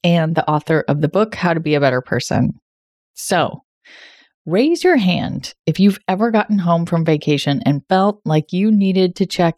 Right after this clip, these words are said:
into a detox facility. Or,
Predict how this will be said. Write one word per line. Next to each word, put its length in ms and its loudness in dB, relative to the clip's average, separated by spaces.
into 320 0
a 80 2
detox 560 0
facility. 680 0
Or, 640 2